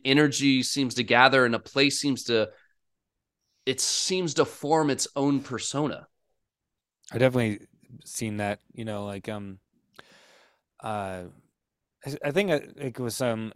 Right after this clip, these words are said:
Speaker 2: some of the <clears throat> psychic worlds. Like, I remember reading Michelle Bellinger's book about, um, hauntings that she's encountered,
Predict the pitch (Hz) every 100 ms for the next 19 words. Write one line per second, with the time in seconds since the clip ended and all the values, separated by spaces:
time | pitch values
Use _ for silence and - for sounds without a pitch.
0 | - - 123 113 104 101 98 95 - _
1 | _ _ _ _ _ - - 120 101 -
2 | 117 107 107 107 107 120 131 135 113 113
3 | 110 107 117 - 113 95 101 104 107 104
4 | - 104 - 95 90 87 - 101 92 90
5 | - - _ _ 104 107 101 104 104 101
6 | - 101 101 110 107 107 110